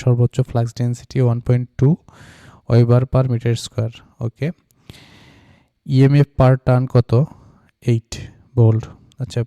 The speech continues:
প্রাইমারি ও সেকেন্ডারি টার্ন সংখ্যা, তাহলে এনপি এবং কি এনএস বের করতে হবে। ক্রস সেকশন,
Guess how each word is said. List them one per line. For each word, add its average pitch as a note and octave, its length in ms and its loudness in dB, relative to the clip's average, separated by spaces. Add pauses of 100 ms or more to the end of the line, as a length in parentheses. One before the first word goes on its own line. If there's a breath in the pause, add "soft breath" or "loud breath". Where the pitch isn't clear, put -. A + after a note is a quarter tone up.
প্রাইমারি C3 420 2
ও - 60 6
সেকেন্ডারি B2+ 520 -2
টার্ন B2 140 -2 (100)
সংখ্যা, A#2 320 -4 (160)
তাহলে A#2+ 240 -6 (1040 soft breath)
এনপি B2+ 380 -4 (960 soft breath)
এবং B2 200 -4 (220)
কি A#2+ 140 -8 (420)
এনএস A#2+ 300 -6 (1080 soft breath)
বের A#2+ 200 -6
করতে A#2 280 -6
হবে। A#2+ 200 -2 (1400 soft breath)
ক্রস C3+ 240 4 (120)
সেকশন, D3 440 -2